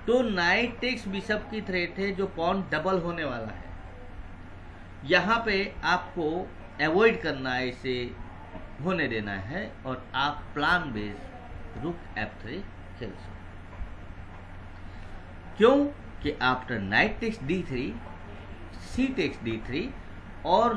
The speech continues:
knight जो ई फ़ोर आने वाला है वो स्टॉप हो गया और center आपका strong हो गया। कभी भी ये pawn को आप exchange करके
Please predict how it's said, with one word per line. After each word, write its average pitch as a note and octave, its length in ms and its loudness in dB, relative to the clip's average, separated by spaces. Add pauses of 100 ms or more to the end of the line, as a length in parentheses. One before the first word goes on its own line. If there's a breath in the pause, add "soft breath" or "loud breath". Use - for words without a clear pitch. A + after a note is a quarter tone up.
knight C#3 600 0
जो F#3 120 4 (160)
ई B3 140 2 (140)
फ़ोर C#3 320 0 (240)
आने D#3+ 240 0
वाला B2 260 0
है A#2 80 0
वो G#2+ 140 -2
स्टॉप C3 440 0
हो D#3+ 120 0
गया A2+ 300 -2 (460 loud breath)
और E3 100 2
center G#3 800 6 (100)
आपका B2 360 0
strong F#3 440 0
हो G3 120 6
गया। F3+ 220 4 (140)
कभी A3 280 6
भी B3+ 120 0 (180)
ये D3+ 80 0 (120)
pawn C3 200 0 (120)
को B2+ 180 0 (140)
आप G#2+ 240 -2
exchange A3+ 500 4
करके F#2+ 400 -4